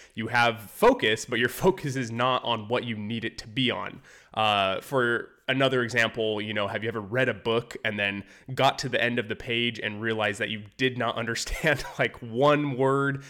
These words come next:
that you read in that whole page because your mind was off wandering somewhere else and you were just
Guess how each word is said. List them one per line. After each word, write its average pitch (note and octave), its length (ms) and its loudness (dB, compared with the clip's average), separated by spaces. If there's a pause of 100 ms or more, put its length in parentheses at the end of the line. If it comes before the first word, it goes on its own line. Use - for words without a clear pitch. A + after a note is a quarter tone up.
(100)
that A2 100 0
you B2 140 -2
read A#2 340 4
in A#2 160 -2
that G#2+ 200 0
whole D3+ 220 4
page A#2 400 -4
because A2+ 280 -2
your G#2+ 100 -8
mind G#2+ 400 0
was G2 440 -4 (440)
off A#2+ 320 -2
wandering C3 540 2
somewhere B2 360 0
else A2+ 280 0
and A2+ 120 -4
you G#2+ 80 -2
were G#2+ 100 -6
just G#2+ 260 -4